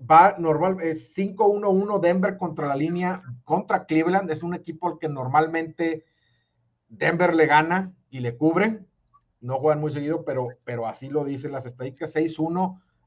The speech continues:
eh, directo, en los últimos siete le ha ganado Denver a Cleveland, ¿no?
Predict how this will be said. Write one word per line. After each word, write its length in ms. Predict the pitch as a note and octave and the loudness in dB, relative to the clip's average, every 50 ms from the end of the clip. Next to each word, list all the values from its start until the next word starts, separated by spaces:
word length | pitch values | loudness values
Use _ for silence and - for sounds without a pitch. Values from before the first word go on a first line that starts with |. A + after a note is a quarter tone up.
| _ _ | _ _
eh, 560 | A#2 A#2 A#2+ A#2 A2+ A2+ A2+ A2+ A2 A2 A2 G#2+ | -8 -6 -6 -4 -6 -6 -6 -6 -6 -8 -8 -8
directo, 520 | B2+ C3 C3+ C#3 - - _ A2 F#2 - _ _ _ _ _ _ | -6 -2 -2 -2 -4 -4 _ -12 -12 -12 _ _ _ _ _ _
en 100 | - G#2+ | -12 -12
los 120 | G#2 G#2 B2+ | -10 -8 -8
últimos 320 | B2 B2 C#3+ B2+ B2 A#2+ | -8 -8 -6 -6 -6 -4
siete 280 | B2+ B2 A#2+ - - A#2 | -4 -4 -6 -4 -4 -2
le 80 | A#2+ | 0
ha 60 | A#2+ | 0
ganado 540 | A#2 B2 A#2+ A#2+ A#2+ A#2 A#2 A#2+ A2 - - _ _ _ _ _ | 0 2 2 2 2 2 2 0 -2 -4 -8 _ _ _ _ _
Denver 360 | G#2+ G#2+ B2 A#2+ A#2 B2 A#2 | -10 -6 -4 -4 -2 -2 -2
a 120 | A2+ A2 - | -4 -4 -4
Cleveland, 460 | - B2 A#2+ A2+ A2 G2+ G2 F#2+ G2 | -4 -2 -2 -2 -2 -4 -6 -6 -4
¿no? 220 | A#2 C#3+ D3+ - | -4 -6 -6 -8